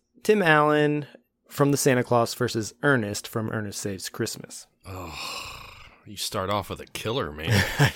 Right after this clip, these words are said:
Speaker 1: know, these are the big hitters.
Speaker 2: Hmm.
Speaker 1: Ernest, I almost replaced because he's technically not Santa.
Speaker 2: He's not Santa in it,
Speaker 1: Santa is
Speaker 2: so
Speaker 1: in that movie, but he,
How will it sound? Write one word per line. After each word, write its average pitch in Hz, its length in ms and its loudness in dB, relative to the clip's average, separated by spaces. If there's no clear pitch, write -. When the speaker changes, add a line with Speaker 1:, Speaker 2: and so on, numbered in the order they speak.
Speaker 1:
know, - 220 4
these 156 160 2
are 139 40 -4
the 147 80 6
big 135 200 4
hitters. 117 300 0
Speaker 2:
Hmm. 120 280 -4
Speaker 1:
Ernest, 202 600 6
I - 180 -2
almost 180 720 4
replaced 127 680 0
because 113 340 -2
he's 156 200 -2
technically 170 500 2
not 107 320 -2
Santa. 104 280 -4
Speaker 2:
He's 117 300 2
not 127 280 4
Santa 101 440 0
in 78 60 -4
it, 78 60 -4
Speaker 1:
Santa 147 340 2
is 135 300 4
Speaker 2:
so - 80 -4
Speaker 1:
in 127 160 4
that 123 160 2
movie, 113 280 0
but 104 240 -2
he, 131 200 -2